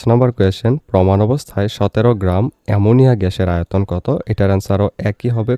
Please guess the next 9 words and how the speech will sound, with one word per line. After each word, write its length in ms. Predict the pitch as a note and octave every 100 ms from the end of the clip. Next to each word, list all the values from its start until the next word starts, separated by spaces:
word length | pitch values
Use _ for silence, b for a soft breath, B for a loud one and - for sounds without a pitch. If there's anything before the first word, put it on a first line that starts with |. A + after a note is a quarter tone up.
| -
খ, 20 | - F#2+ D3+ b b b G#2+
বাইশ 220 | G2 G2 G2
দশমিক 380 | G#2 G2+ F#2+ F2+ -
চার 140 | F#2 G#2
লিটার। 260 | G2+ G2 D#3+ _ b b G2
এক 80 | -
নাম্বার 220 | G#2 A2 A2
কোয়েশ্চেনের 420 | - F2+ - F#2 F#2
মতোই, 260 | F2+ -